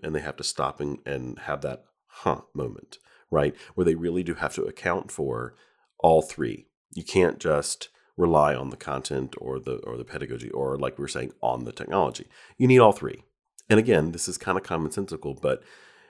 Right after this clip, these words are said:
we're all so busy, and especially in this time when we're trying to transition all of our stuff from offline to online, it gives us a language to stop and think about it. Like, what is it I wanna teach?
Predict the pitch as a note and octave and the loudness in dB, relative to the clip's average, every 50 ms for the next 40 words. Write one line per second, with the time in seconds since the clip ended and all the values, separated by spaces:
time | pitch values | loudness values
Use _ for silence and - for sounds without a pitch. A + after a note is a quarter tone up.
0 | _ _ _ _ _ - G2 E2+ E2 D#2+ D2+ C#2+ C#2 - D2+ C2+ C#2+ E2+ D#2+ D#2 | _ _ _ _ _ -4 2 4 6 8 8 6 6 2 -2 -2 -2 -2 -2 -2
1 | D#2 D2+ D2+ D2 D2 D2 D2 C#2 - - C#2+ C2+ C2+ - - D#2 - - B1 - | -4 -4 -2 -4 -4 -4 -6 -6 -6 -6 -6 -8 -8 -6 -4 -4 -4 -4 -6 -6
2 | - D#2 D#2 C#2+ D2 - - - - F2 D2 C#2+ C#2 C2+ C2+ C2 C2+ C2+ C2+ C2+ | -6 -6 -6 -6 -6 -8 -10 -10 -6 -4 -4 -2 -2 -4 -4 -4 -6 -6 -6 -6
3 | B1+ A#1+ - - - D2+ C2+ C2+ C#2 B1+ B1+ - - D2+ C2+ C2+ D#2 C#2+ - D2+ | -6 -8 -8 -8 -6 -6 -4 -4 -6 -8 -12 -10 -10 -10 -8 -8 -8 -8 -6 -4
4 | C#2 C2 C2+ C#2 C2 - C2 - - B1+ A#1 - - - B1 A#1+ A#1+ A#1 - _ | -4 -2 -2 -4 -4 -4 -8 -8 -6 -8 -8 -8 -8 -10 -10 -10 -12 -14 -16 _
5 | _ _ _ _ _ _ - C2+ C2 C2 - - C2+ A1+ A1 A#1 A1+ A#1+ - - | _ _ _ _ _ _ -4 -2 -2 -2 -4 -6 -8 -8 -8 -8 -10 -12 -16 -14
6 | - - G2+ A2 G2+ D#2 A#1 A1+ A1+ A1+ A1+ B1 - _ _ _ _ _ _ _ | -6 -4 -2 -2 -2 -2 -4 -6 -6 -8 -10 -10 -14 _ _ _ _ _ _ _
7 | _ _ _ _ _ _ _ F#2+ F#2 C#2 C#2+ F#2+ F2+ D#2+ E2+ D#2+ - D#2+ C#2+ C#2 | _ _ _ _ _ _ _ 4 4 4 4 4 4 4 4 0 -2 -2 -2 -2
8 | C#2 C#2+ D2+ D2 C#2+ C2+ C2+ - - - - - D2 - - - C2 B1+ - - | -2 -2 -2 -2 -4 -6 -6 -8 -10 -10 -10 -10 -10 -6 -2 -2 -2 -2 -2 -6
9 | B1+ - - C#2 C2+ - - - G1+ - - - A1+ B1 C2+ D#2 E2+ F#2 G2 F#2 | -10 -8 -8 -8 -8 -8 -10 -10 -10 -10 -12 -12 -12 -2 0 2 4 4 4 4
10 | F#2 E2+ E2 D#2+ D#2+ D2 C#2 - C2+ - - - - | 4 2 2 2 0 -2 -4 -8 -12 -18 -20 -20 -20